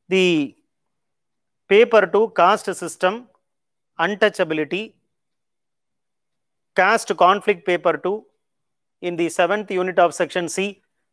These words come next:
challenges of social transformation. Right? So,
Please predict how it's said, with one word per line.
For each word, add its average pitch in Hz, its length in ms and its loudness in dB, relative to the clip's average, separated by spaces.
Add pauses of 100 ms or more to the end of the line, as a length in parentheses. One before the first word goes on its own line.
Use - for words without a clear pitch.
(100)
challenges 190 680 2 (1300)
of 165 160 0
social 196 380 0
transformation. 170 760 -2 (1600)
Right? 202 300 0 (840)
So, 180 500 -2